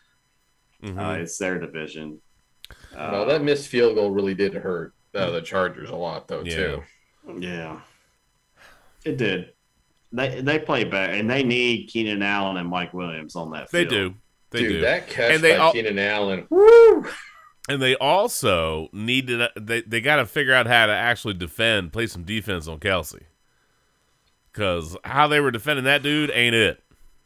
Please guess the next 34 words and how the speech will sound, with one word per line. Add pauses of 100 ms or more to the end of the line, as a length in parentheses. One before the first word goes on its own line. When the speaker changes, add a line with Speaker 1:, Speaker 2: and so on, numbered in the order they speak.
(580)
Speaker 2:
So (400)
you
literally
Speaker 1:
Ain't
it?
Speaker 2:
know
the
one
dude
on
Kansas
City
that
can
beat
you
is
Kelce. (520)
I
mean,
do
you
put
a
linebacker
and,
like,
a
safety
on
him?
I
mean,
like,